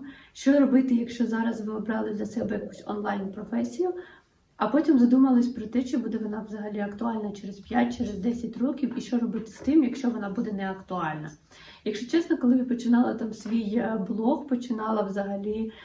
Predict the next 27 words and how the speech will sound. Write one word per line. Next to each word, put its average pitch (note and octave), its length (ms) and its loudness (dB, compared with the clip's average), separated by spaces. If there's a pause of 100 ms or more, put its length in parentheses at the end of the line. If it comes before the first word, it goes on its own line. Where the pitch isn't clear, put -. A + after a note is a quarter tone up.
(380)
е, G#3 320 -4
з - 240 -8
S - 240 -4
M G#3+ 100 0
M, A#3 300 4
а G3 80 -2
потім A#3 340 -2
перейшла A3+ 460 -2
з, - 160 -10
вже G#3+ 340 -6
в G#3 60 -6
монетизацію G#3+ 1000 -6
експертних - 560 -6 (140)
блогів. E4 320 4 (320)
І A#3+ 120 6
да, G#3 240 2
я A3+ 60 -4
та G#3+ 240 -4
людина, G#3+ 300 -2
яка A#3 220 -4
любить, C4 460 6 (260)
щоб - 220 -2
ваші A#3 260 2
блоги A3 260 2
приносили A3 560 6
вам G#3 200 -4
грошики. E4+ 640 0